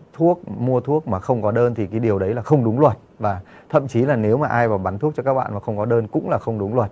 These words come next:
Cho nên là cái việc này chúng ta cần phải rút kinh nghiệm. Vì sao thế?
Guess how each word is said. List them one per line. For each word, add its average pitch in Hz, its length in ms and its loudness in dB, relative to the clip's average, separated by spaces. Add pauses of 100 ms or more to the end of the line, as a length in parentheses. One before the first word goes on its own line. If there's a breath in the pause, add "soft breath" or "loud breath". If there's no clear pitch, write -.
(360 loud breath)
Cho 123 100 2
nên 120 220 2
là 107 80 2
cái 131 160 -2
việc 135 240 2
này 101 220 0
chúng 98 140 -6
ta 113 120 -6
cần 95 240 -4
phải 87 80 -10
rút 120 180 -8
kinh 117 160 -4
nghiệm. 120 240 0
Vì 110 180 2
sao 139 260 2
thế? 113 200 2